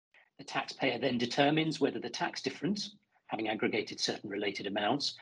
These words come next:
exceeds the threshold, which is generally five million pounds. In most cases, this needs to be assessed at the time the relevant tax return is made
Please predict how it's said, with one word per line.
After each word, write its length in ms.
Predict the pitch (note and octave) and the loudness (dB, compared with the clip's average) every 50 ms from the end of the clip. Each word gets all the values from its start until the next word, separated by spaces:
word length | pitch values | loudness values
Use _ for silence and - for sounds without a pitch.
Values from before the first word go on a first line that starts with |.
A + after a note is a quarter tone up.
| - - - _ _ _ _ _ - | -18 -20 -20 _ _ _ _ _ 0
exceeds 600 | - - - - - - E3+ D3+ D3 - - - | 2 6 8 8 10 12 12 12 10 10 6 -2
the 80 | - | -10
threshold, 640 | - - - D#3+ - - - - - - G2+ A#2 A2+ - | -6 -2 0 2 2 2 0 -2 -6 -10 -10 -10 -10 -8
which 180 | - C3+ - - | -10 -8 -8 -8
is 100 | A#2+ A2+ | -10 -8
generally 440 | - - D3 B2 A#2 G#2+ G#2+ A2 A2 | -4 -2 -2 -2 -2 -2 -4 -4 -4
five 320 | - - A2 G2+ G2+ - | -4 -6 -6 -8 -8 -10
million 240 | G#2+ G2 G2 F#2 F#2 | -10 -10 -10 -8 -6
pounds. 480 | - - G#2 - - - - - - - _ _ _ _ _ _ _ _ _ _ _ _ _ _ _ _ - - - | -4 -2 -2 -2 -2 -2 -4 -4 -4 -6 _ _ _ _ _ _ _ _ _ _ _ _ _ _ _ _ -12 -2 2
In 180 | - A#2+ B2 | 4 8 10
most 240 | D#3+ G#3+ G3+ - - | 10 10 10 10 6
cases, 520 | - - - - - - B2 - - - - - - - - | 0 -6 -8 -8 -6 -6 -4 -6 -6 -8 -12 -18 -20 -8 -4
this 160 | C#3 C3+ - | -2 -2 0
needs 180 | C3+ B2 A#2 - | 0 0 -2 -2
to 80 | - - | -4 -2
be 120 | B2 A2+ | -2 0
assessed 440 | - - - A2+ A#2+ - - - - - - - | 0 -2 -4 -4 -4 -6 -6 -8 -10 -16 -12 -6
at 160 | - C#3+ - - | -4 -4 -4 -4
the 60 | - | -4
time 480 | - - - - E3 C#3 C3 B2+ B2+ | -6 -2 2 6 6 6 6 6 4
the 80 | B2 B2+ | 2 2
relevant 540 | A#2+ B2 D3 D3+ D3+ C#3+ C#3+ D3 C#3 - - | 4 6 6 6 6 6 4 2 2 0 -4
tax 340 | - - D3 - - - - | -2 -2 -2 -2 -4 -4 -4
return 340 | C3 - - A#2+ A2 A2 | -2 -2 -2 -4 -2 -2
is 120 | A2 A2 A#2 | -2 0 2
made 520 | A#2 A#2 A#2+ A2 - F2 G2+ B2 D#3+ - | 2 4 4 2 2 2 0 0 0 0